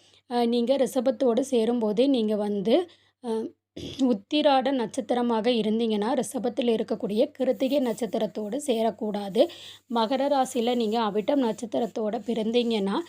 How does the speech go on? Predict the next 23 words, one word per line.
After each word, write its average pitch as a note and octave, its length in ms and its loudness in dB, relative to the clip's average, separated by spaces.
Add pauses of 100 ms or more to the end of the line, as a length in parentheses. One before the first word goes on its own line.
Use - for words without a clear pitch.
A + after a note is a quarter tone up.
(320)
ரிஷபத்துல B3+ 600 0
இருக்கக்கூடிய A3 640 0
மிருகசீரிஷம் A3+ 960 0
நட்சத்திரத்தோடு A3 800 -2
சேர A#3 380 0
முடியாது. G3+ 640 2 (480)
அதே A3+ 300 2
போல C4+ 340 2
நீங்க A#3+ 280 2
திருவோண B3+ 500 0
நட்சத்திரமாக A#3 720 -4 (120)
இருக்கீங்கன்னா, A3 680 -4
ரிஷபத்துல A3+ 680 -4
இருக்கக்கூடிய A3+ 680 -2
ரோகிணி B3+ 440 0
நட்சத்திரத்தோடு G#3+ 800 -6
சேர A#3 360 -2
முடியாது. G#3 560 0 (460)
மாத்தி B3+ 340 -2
சேரலாம். A#3+ 560 0
அதோடு G#3+ 420 -2
பொதுவாகவே A#3 920 -2
வந்து A3 360 4